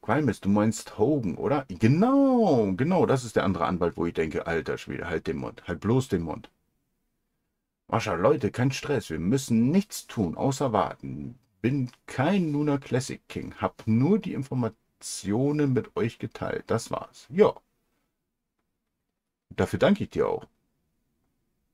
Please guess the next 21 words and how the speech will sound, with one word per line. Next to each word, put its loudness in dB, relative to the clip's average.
Sanremo, 0
zwölf 4
Komma 0
vier -4
vier -4
Kilo, -2
um 0
genau 2
zu -10
sein, -4
ein -2
Kilo -4
ist -6
ungefähr -2
sie -4
groß -4
wie -6
ein -4
Smartphone. -6
<laughs> -20
Okay. -4